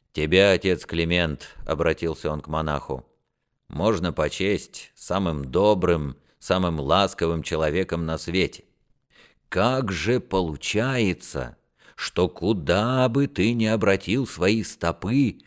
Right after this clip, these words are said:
везде тебя преследует общая неприязнь?" Голову дам на отсечение, что ты уже умудрился обидеть эту горсточку бедных иноков в их клетке посреди воды, и что тебе запрещено принять участие в заупокойной службе".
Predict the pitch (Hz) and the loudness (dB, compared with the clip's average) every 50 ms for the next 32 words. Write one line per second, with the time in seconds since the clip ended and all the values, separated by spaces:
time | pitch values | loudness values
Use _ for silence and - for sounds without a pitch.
0 | _ - _ - 85 80 78 101 110 90 65 64 62 58 - 87 98 107 107 - | _ -20 _ -6 -4 0 2 2 2 2 0 -6 -12 -4 0 4 4 4 4 2
1 | 110 113 120 117 110 - 101 82 - - 73 76 82 90 90 95 95 90 - - | 2 2 2 2 2 0 -2 -2 -2 -4 -2 0 0 2 2 2 0 0 0 -2
2 | 71 73 - - - 80 76 76 73 73 73 - 85 80 73 76 69 65 - 65 | -4 -4 -4 -6 -4 -4 -2 -2 -2 -4 -4 -4 -4 -2 -2 -2 -4 -4 -6 -12
3 | 64 - _ _ _ _ _ _ _ _ _ _ _ _ - 69 71 - 113 131 | -14 -14 _ _ _ _ _ _ _ _ _ _ _ _ -14 -12 -4 2 6 6
4 | 139 131 110 92 85 80 90 85 85 85 82 82 85 90 90 85 - - 78 71 | 8 8 6 6 4 2 2 0 0 0 0 0 -2 -2 -4 -4 -4 -8 -8 -2
5 | - 107 113 117 104 92 87 78 76 - _ _ _ - - - 101 95 - 110 | 0 0 0 2 2 0 0 0 -2 -4 _ _ _ -8 -2 -2 -2 2 2 2
6 | 120 117 104 80 101 107 107 98 101 104 98 87 95 107 123 127 - - 107 101 | 2 2 2 4 4 4 4 4 2 0 0 2 0 0 0 -2 -2 0 4 6
7 | 104 101 85 78 85 127 147 151 123 120 104 - 92 95 - 104 95 85 82 85 | 6 6 4 2 0 0 0 0 0 -2 -2 0 0 -2 0 0 -2 -2 2 4
8 | 107 117 104 - - - - 92 - - - 92 85 76 85 104 107 92 90 85 | 4 4 4 2 -2 -2 -2 -4 -4 -4 -4 -4 -2 2 2 2 2 2 2 -2
9 | 82 - - - _ - 113 151 175 175 160 131 95 - 92 85 - - - - | -2 -2 -6 -16 _ -6 -4 -2 0 2 2 0 2 2 0 -2 -2 -4 -18 -20
10 | _ - 101 101 131 123 - - _ - 104 98 104 110 101 - - - 98 87 | _ -4 2 2 2 2 2 -6 _ 2 2 4 6 6 4 4 2 -2 -4 -2
11 | - 92 90 - - 87 92 90 85 95 92 85 101 113 113 110 98 78 - - | -2 -2 -2 0 0 0 0 2 2 0 2 2 2 2 2 2 0 0 -4 -10
12 | _ _ _ _ _ _ - - - 92 98 95 92 - - 104 95 98 95 95 | _ _ _ _ _ _ -20 -10 0 2 2 4 2 2 0 0 0 2 2 2
13 | 107 107 92 107 92 110 107 98 - - - 87 87 92 107 135 135 - 98 98 | 2 4 4 2 2 2 0 0 -2 -2 -2 -2 0 0 0 0 0 2 0 2
14 | 98 95 87 82 - 76 - - 104 123 135 - - 120 127 120 98 85 107 104 | 2 2 0 -2 -4 -8 -2 0 0 2 0 0 -2 -2 0 0 2 2 2 2
15 | 90 - 95 87 - - 98 98 95 98 104 107 101 - 139 147 120 85 67 65 | 4 2 0 0 2 0 0 0 0 0 0 -2 -2 -4 -2 -2 -2 -2 -4 -8
16 | 64 - | -12 -14